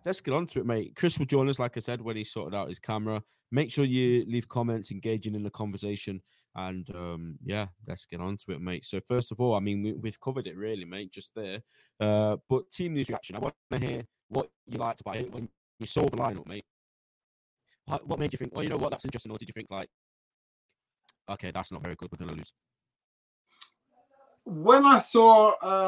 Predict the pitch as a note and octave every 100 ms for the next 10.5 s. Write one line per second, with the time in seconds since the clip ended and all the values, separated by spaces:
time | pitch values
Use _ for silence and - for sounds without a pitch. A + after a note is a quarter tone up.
0 | F#3 F3 D3+ C3 A2 - _ _ _ _
1 | _ _ _ _ _ _ - E3 D#3+ D3+
2 | D#3+ D#3 D3 D3 C#3 B2+ G#2+ - - B2
3 | - A#2 - A2+ A2+ D#3+ D3 C3+ D#3 D3+
4 | C3+ B2+ B2+ B2 C3 C3+ A#2+ A#2 C3 A#2
5 | A#2 G#2+ - A2 G#2+ A#2 A2+ - - -
6 | - - - - - C#3+ F#3+ F#3+ D3+ F3
7 | E3 D#3+ - F3+ F3 D3 - D#3+ D3 C3+
8 | C#3 C3 B2+ A#2+ C3 C#3 C#3 - A#2+ A#2+
9 | G#3 A3 A3 A3 A#3 A#3+ G3 G#3+ A3 G3
10 | C#3+ A#2+ B2 A#2+ D#3+